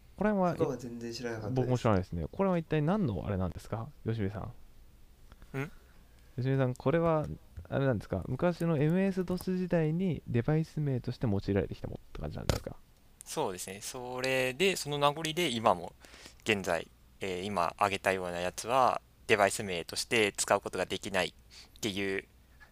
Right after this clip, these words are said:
Speaker 3: 話なんですけど、そしたらなんでこれを僕が知ったかっていうのがですね、
Speaker 1: はい。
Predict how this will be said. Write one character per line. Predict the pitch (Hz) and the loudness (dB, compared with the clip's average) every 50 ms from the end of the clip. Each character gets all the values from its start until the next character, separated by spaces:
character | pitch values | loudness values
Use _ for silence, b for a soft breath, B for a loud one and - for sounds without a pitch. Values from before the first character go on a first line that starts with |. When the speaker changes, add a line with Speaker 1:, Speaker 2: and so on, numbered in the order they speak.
| - - - | -20 -14 -8
Speaker 3:
話 | - - 104 104 - - | -2 0 0 0 0 0
な | 110 98 | -2 -4
ん | 95 | -2
で | 95 | -4
す | - | -8
け | - - | -8 -8
ど、 | 113 110 101 - - - - - - - - - - - - - - - | -10 -10 -10 -10 -14 -20 -20 -20 -20 -20 -20 -20 -20 -20 -20 -20 -16 -10
そ | - - 143 | -8 -6 -6
し | - - | -4 -2
た | 165 139 | -2 -2
ら | 107 | 2
な | 107 143 | 2 2
ん | 160 160 | 2 2
で | 180 | -2
こ | 170 - 170 | -4 -2 -2
れ | 165 | -2
を | 160 160 160 147 | 0 -2 -2 -4
僕 | 120 123 - - 143 | -6 -8 -6 -4 -2
が | 139 139 135 131 139 - - | 0 2 2 0 -2 -2 0
知 | - - - - | 0 0 0 0
っ | - | -2
た | - 143 | -2 0
か | - 92 | 0 0
っ | 85 | -2
て | - - - 98 | -2 -6 -10 -8
い | 92 92 90 92 90 | -6 -6 -8 -8 -10
う | 85 | -10
の | - 95 | -8 -4
が | 90 90 92 90 85 - - | -2 0 0 0 0 -2 -6
で | - | -8
す | - - - | -8 -8 -8
ね、 | 87 85 - - - | -8 -8 -8 -10 -8
Speaker 1:
は | - 107 | -8 -8
い。 | 90 | -8